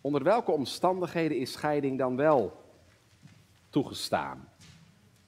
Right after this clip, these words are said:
Nou, niet om allerlei redenen, zagen we, niet om allerlei oorzaak, maar wanneer dan wel? Nou, dat antwoord hebben we eigenlijk al gezien.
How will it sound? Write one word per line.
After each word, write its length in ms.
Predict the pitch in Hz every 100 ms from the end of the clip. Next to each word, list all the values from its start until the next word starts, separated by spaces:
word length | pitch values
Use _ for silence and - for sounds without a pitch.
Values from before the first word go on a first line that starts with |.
| _ _ - - - _ _ -
Nou, 240 | 196 185
niet 300 | 240 359 339
om 200 | 277 240
allerlei 460 | 233 254 226 196 175
redenen, 580 | 156 175 196 226 254 262
zagen 400 | 240 240 202 214
we, 280 | 269 370 220
niet 200 | 277 254
om 100 | 220
allerlei 440 | 214 185 170 160
oorzaak, 920 | - 175 202 233 220 220 254 320 - - - _ _ _ _ _ _ _ _ _ _ _
maar 180 | - 160
wanneer 400 | 185 220 214 208
dan 180 | 196 190
wel? 420 | 208 190 117 82 - - - _ _ _ _ - _ _ _ _ _ _ _ _ _ _ _ - - - - _ -
Nou, 160 | 123 147
dat 100 | 254
antwoord 220 | 330 302
hebben 200 | 277 254
we 60 |
eigenlijk 300 | 240 311 277
al 120 | 277 240
gezien. 340 | 190 247 165